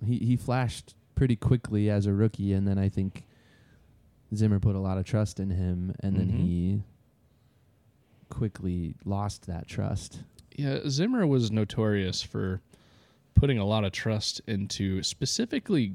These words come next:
Speaker 2: cornerbacks that,
Speaker 1: Yep.
Speaker 2: you know, the fans were pretty ready to move on.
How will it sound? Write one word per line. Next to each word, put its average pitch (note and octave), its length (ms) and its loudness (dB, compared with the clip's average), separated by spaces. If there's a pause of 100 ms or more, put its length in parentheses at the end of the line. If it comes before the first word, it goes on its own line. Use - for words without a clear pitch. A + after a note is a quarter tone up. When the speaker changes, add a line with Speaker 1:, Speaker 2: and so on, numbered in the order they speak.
Speaker 2:
cornerbacks G2 960 -4
that, G2+ 440 2
Speaker 1:
Yep. - 40 -20 (760)
Speaker 2:
you A#2 80 2
know, G#2 140 2
the G2+ 140 0
fans G#3 440 -2
were B2 120 0
pretty A#2+ 320 2
ready G#2+ 280 4
to G2 60 2
move G2+ 280 2
on. G#2 580 0